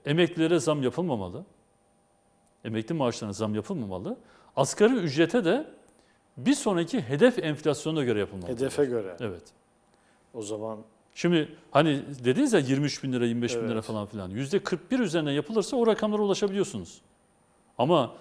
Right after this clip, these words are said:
Speaker 1: yüzde on yedi buçuk Merkez Bankası'nın hedef enflasyonu. Ona göre yaparsanız yirmi bin lira civarında, ki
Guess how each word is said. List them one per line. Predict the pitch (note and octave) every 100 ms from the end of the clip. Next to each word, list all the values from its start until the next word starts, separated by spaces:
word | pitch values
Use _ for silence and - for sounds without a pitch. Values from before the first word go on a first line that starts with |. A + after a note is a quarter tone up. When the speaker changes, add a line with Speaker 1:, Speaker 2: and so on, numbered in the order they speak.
| - -
Speaker 1:
yüzde | B2+ D3 F#3+
on | G3
yedi | A#3+ F#3 D#3
buçuk | A#2+ A2+ - -
Merkez | A2+ C3 C3
Bankası'nın | A#2+ A2 A2+ - F3+ B2+
hedef | A2+ G#2+
enflasyonu. | G#2 - F2+ - E2+ F#2 _ _ _ _ _ _ _ _ _
Ona | B2 G3+
göre | G#3 D3
yaparsanız | C3 - A#2 D3+ A#3 D4+ - _
yirmi | C#3+ F3+ D#3+
bin | B2
lira | G#2+ G2
civarında, | G#2 F#2+ F#2+ C#3+ B3+ - _ _ _ _ _ _ _ _ _ _ _
ki | C3+ A#2+